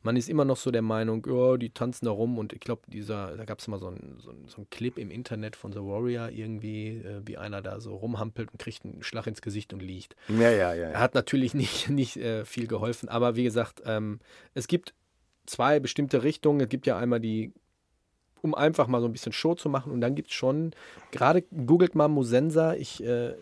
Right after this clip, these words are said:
Speaker 1: hab euch das Logo eingeblendet und dann
Speaker 2: Ich
Speaker 1: findet ihr auf YouTube eine Menge Hardcore, äh, Vollkontakt-Videos.
Speaker 2: Also du musst jetzt mal denken, hier so wie, ähnlich wie Grappling ist Capoeira halt wenig bekannt. Ne?
Speaker 1: Ja, wir,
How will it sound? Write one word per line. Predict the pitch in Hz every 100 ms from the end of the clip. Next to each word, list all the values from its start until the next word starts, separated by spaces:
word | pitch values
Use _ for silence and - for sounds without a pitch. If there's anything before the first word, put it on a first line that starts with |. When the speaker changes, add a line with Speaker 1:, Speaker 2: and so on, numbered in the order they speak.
| - - -
Speaker 1:
hab | - 127
euch | 139
das | -
Logo | 113 139 139
eingeblendet | 87 139 127 127 139 135 -
und | 127 117
dann | 117 120 -
Speaker 2:
Ich |
Speaker 1:
findet | 143 127 127
ihr | 117
auf |
YouTube | 117 123 -
eine | 113
Menge | 104 113 160 147 107 -
Hardcore, | 135 - 131 120 117
äh, | 113 110
Vollkontakt-Videos. | - 143 113 - - 101 127
Speaker 2:
Also | 127
du | 110
musst | 131
jetzt | 139
mal | 117
denken, | 104 131 120
hier | 110
so | 104 107 101 98
wie, | 104
ähnlich | 120 127 117
wie | 82
Grappling | 101 117 117
ist | 104 -
Capoeira | 107 95 104 98
halt | 95 95 92
wenig | 98 113 -
bekannt. | - 98 - - - _ -
Ne? | 104 110 - -
Speaker 1:
Ja, | 139
wir, | 156 160